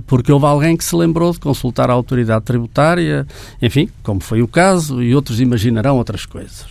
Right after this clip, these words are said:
Não, nós já fomos tributados. Depois, o senhor professor Sousa Franco, enquanto Ministro das Finanças, ah, decidiu repor a isenção da Associação Mutualista e da Caixa Económica.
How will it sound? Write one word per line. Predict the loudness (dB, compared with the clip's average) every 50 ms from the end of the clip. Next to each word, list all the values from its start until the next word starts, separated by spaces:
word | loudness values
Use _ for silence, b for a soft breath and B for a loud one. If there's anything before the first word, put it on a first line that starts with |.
| -16 -8
Não, | -4 -2 -2 -2 -4 -8 -14 -20 B B B B B 0
nós | 2 4 4 4 4
já | 2 0
fomos | 0 0 -2 -2 -2 -2
tributados. | -2 -2 0 2 2 0 0 0 -2 -2 -4 -6 -8 -8 -10 -12 -14 -16 -18 -18 -18 -18 -18 -18 -18 -18 B B B B B B B B
Depois, | 2 4 4 4 4 4 4 4 4 4 0 -2
o | -4 -4
senhor | -4 -6 -4
professor | -4 -6 -8 -8 -8 -10 -8
Sousa | -6 -6 -4 -4 -4 -6
Franco, | -8 -10 -12 -12 -12 -10 -8 -8
enquanto | -4 -4 -4 -4 -4
Ministro | -4 -4 -4 -6 -8 -8
das | -8 -8
Finanças, | -8 -6 -6 -6 -8 -10 -12 -12 -12 -12 -12 -12 -14 -16 B B B B B B B B B -2
ah, | 0 2 4 4 2 2 0
decidiu | 0 2 2 2 2 0 0 2 4 4 4 4 0 0 0
repor | 2 4 4 4 2 2 0 2 4 4 4 4 2 0 -2 -4 -2
a | 0 2
isenção | 2 2 2 2 0 0 0 -2 -2 -2 -2 -2 -2 -4 -6 -10 B B B B B B B B -4
da | 0 2 2 2
Associação | 0 0 -4 -4 -4 -4 -4 -4 -2 -2 -2
Mutualista | -2 -2 -2 -2 -2 -2 -2 -2 -2 -2
e | -2
da | -2
Caixa | -2 -4 -4 -4 -4 -6
Económica. | -6 -4 -4 -4 -2 -2 -2 -4 -6 -8 -10 -16